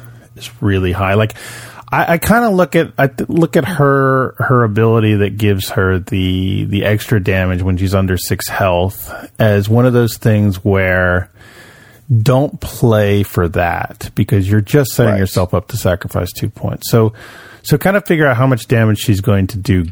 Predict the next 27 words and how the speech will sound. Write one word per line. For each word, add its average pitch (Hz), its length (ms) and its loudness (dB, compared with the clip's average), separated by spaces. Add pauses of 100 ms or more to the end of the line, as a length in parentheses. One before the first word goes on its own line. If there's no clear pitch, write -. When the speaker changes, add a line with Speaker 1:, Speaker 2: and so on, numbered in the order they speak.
(140)
Speaker 1:
getting 87 420 0
there. 87 240 -4
Now, 107 160 2
the, 127 200 2 (120)
the, 131 160 2
the 127 200 0
thing 196 360 2
that 143 180 2
I 127 180 2
don't 117 720 0
necessarily 143 760 2
like 135 340 0
is 120 100 0
I 120 100 4
see 127 180 2
a 117 80 4
lot 110 260 2
of 143 120 0
people 117 320 0
trying 98 240 -2
to 90 60 -2
theory 110 400 2
craft 95 440 -2
ways 95 440 -2
to - 160 -6
integrate 98 680 -2
Tower 92 760 -2